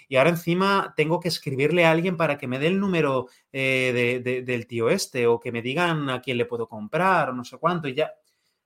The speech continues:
¿ves? Ya son muchos más pasos los que tienes que hacer para recaer, en vez de ir a lo que tú, lo que ya era cómodo para ti,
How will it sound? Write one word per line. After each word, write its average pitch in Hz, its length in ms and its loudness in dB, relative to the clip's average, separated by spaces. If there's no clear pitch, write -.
¿ves? 208 500 0
Ya 160 280 2
son 196 280 -2
muchos 190 300 -4
más 143 260 -4
pasos 170 380 -4
los 160 180 -6
que - 60 -18
tienes 156 240 -10
que - 80 -8
hacer 143 160 -10
para 151 180 0
recaer, 117 420 -2
en 113 100 -8
vez 135 120 -4
de 151 120 0
ir 147 120 0
a 151 220 0
lo 143 200 -4
que 135 160 -4
tú, 147 420 -10
lo 147 140 -6
que 131 120 -6
ya 143 140 6
era 160 380 4
cómodo 151 400 2
para 104 240 -2
ti, - 180 -20